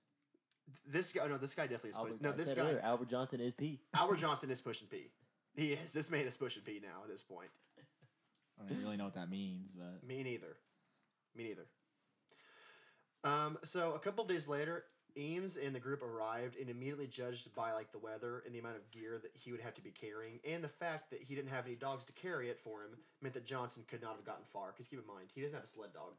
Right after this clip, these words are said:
Speaker 1: team or anything. He's carrying
Speaker 2: Mm-hmm.
Speaker 1: everything <laughs> by hand.
Speaker 2: Wait, what all, what all, what all he take?
Speaker 1: He just, he had
Speaker 2: Obviously guns and
Speaker 1: he had two rifles.
Speaker 2: he had no type of, like, sled that he carried by,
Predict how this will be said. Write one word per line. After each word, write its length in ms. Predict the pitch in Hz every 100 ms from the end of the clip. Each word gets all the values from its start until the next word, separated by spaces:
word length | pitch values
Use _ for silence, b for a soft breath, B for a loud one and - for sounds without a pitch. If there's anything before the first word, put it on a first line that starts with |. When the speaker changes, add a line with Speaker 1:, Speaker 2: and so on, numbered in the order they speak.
| - -
Speaker 1:
team 160 | 101
or 40 | 90
anything. 300 | 80 65 92
He's 140 | 120
carrying 300 | - 120 107
Speaker 2:
Mm-hmm. 60 | 95
Speaker 1:
everything 320 | 95 - 123 -
<laughs> 100 | -
by 100 | 104
hand. 300 | 92 76 80 _ b b b b b b
Speaker 2:
Wait, 140 | 117
what 100 | 113
all, 100 | 120
what 180 | 107 123 123
all, 180 | 117 - - - -
what 120 | 113
all 120 | 117 120
he 60 |
take? 260 | 123 131 123 - _ _ _ _ _
Speaker 1:
He 240 | _ - 165
just, 260 | 160 - -
he 200 | 147 165
had 480 | 165 160 156 139 127 _ _ _ _
Speaker 2:
Obviously 340 | 117 110 - 107 101
guns 380 | 104 104 110 101
and 160 | 107 107 -
Speaker 1:
he 100 | 147
had 180 | 139
two 220 | 127 - 202
rifles. 680 | 185 160 143 127 113 110 113
Speaker 2:
he 80 | -
had 80 | 131
no 140 | 127
type 240 | 127 139 120
of, 80 | 117
like, 200 | 123 - - -
sled 240 | 113 113
that 100 | 113
he 100 | 110
carried 320 | 107 117 110 107
by, 120 | 104